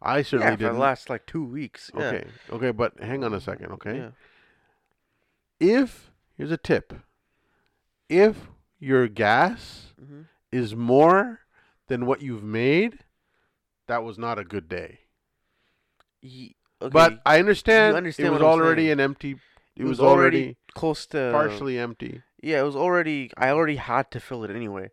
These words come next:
Speaker 1: Mm.
Speaker 2: So just added to that, which is fine.
Speaker 1: Mm-hmm.
Speaker 2: And it was also my first shift. I didn't know where to go.
Speaker 1: Yeah.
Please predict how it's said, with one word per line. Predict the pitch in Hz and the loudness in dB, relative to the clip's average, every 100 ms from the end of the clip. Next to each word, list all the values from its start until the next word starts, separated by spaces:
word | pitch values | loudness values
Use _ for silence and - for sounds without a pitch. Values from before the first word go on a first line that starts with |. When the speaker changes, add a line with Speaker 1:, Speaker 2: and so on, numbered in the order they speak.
| _ - | _ -14
Speaker 1:
Mm. | 107 104 101 107 _ | -14 -14 -18 -20 _
Speaker 2:
So | _ 101 107 104 | _ -10 -8 -10
just | 120 117 _ - | -14 -20 _ -8
added | - 139 131 113 | -2 -2 -2 -10
to | - 135 | -14 -10
that, | 101 135 - | -10 -10 -14
which | 151 170 | -18 -18
is | 107 | -12
fine. | 175 170 101 123 - | -8 -6 -6 -12 -18
Speaker 1:
Mm-hmm. | 104 98 95 90 _ _ - | -18 -16 -16 -18 _ _ -6
Speaker 2:
And | 165 | -4
it | |
was | 175 | -4
also | 180 165 175 | -4 -6 -8
my | 160 | -8
first | - 156 - - - - _ - | -6 -8 -8 -14 -18 -20 _ -16
shift. | - 139 151 - _ _ _ _ | -6 -4 -4 -6 _ _ _ _
I | 117 | -4
didn't | 135 143 | -4 -6
know | 143 | -8
where | 131 131 135 | -4 -2 -2
to | 123 | -2
go. | 123 120 113 127 | 0 0 0 -4
Speaker 1:
Yeah. | 120 | -10